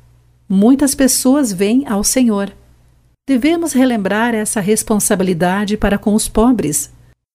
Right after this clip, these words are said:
o que não significa que devemos abandonar nossos esforços para evangelizar na faculdade ou entre os mais abastados da nossa sociedade. Somos gratos a Deus por tais ministérios,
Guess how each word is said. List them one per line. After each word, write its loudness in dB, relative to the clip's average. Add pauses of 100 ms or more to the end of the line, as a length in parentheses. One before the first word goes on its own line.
(220)
o -4
que 4
não 2
significa 0
que -2
devemos 0
abandonar -2
nossos -2
esforços 0
para 2
evangelizar 0
na -2
faculdade 0
ou 2
entre 0
os -2
mais -2
abastados -2 (100)
da 2
nossa -2
sociedade. -4 (600)
Somos -2
gratos -2
a 0
Deus 2
por -6
tais -4
ministérios, -2